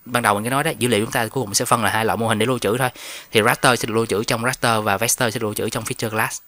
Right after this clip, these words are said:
như bạn thấy ở đây ha, bạn thấy ở đây. Feature. Đó. Thì, thì ở trong cái phần dữ liệu mẫu chúng ta ha,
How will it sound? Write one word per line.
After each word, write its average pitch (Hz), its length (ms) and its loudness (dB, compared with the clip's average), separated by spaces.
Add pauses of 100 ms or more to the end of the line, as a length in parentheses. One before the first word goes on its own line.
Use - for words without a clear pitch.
(200)
như 117 80 -8
bạn 98 140 -6
thấy 113 120 -4
ở 127 60 -2
đây 117 100 0 (480)
ha, - 280 -4 (100)
bạn 107 80 -10
thấy 110 100 -4
ở - 20 -6
đây. 113 160 -4 (380)
Feature. 110 240 -8 (180)
Đó. 113 120 0 (320)
Thì, 123 300 4 (180)
thì 113 520 0 (120)
ở 98 300 6
trong 127 240 0
cái - 100 -8
phần 110 180 -2
dữ 117 60 0
liệu 117 120 0
mẫu 101 200 2
chúng 147 100 -6
ta 123 260 -2
ha, 110 180 -4